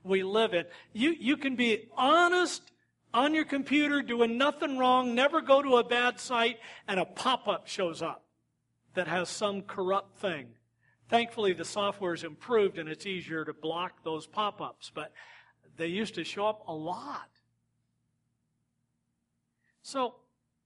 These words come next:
I, I want you to think about how do you show grace to people that are struggling, and then I also want to give some ideas for those who might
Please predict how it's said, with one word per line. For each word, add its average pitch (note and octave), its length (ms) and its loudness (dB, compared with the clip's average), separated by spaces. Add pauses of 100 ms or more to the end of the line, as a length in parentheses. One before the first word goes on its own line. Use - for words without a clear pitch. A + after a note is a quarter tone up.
(1080)
I, A3 80 -12 (140)
I A3 60 -2
want C#4 280 -2
you D4 60 -6
to C4 80 0
think F3 360 -4
about F3+ 280 -2
how D4+ 420 4
do F4+ 120 2
you B3+ 200 2
show A#3 380 2
grace F#3+ 800 -2 (420)
to G3 120 -4
people G3+ 460 -4
that F3 140 0
are E3 80 -2
struggling, D#3+ 800 -8 (480)
and F#3 180 -8
then G#3 100 -4
I G3+ 100 -2
also F#3+ 400 -4
want F#3 180 -6
to F3 40 -8
give E3+ 240 -6
some E3+ 220 -12
ideas D#3+ 720 -6 (360)
for E3+ 200 -2
those D#3+ 400 -4 (100)
who F3+ 140 -2
might E3+ 440 -8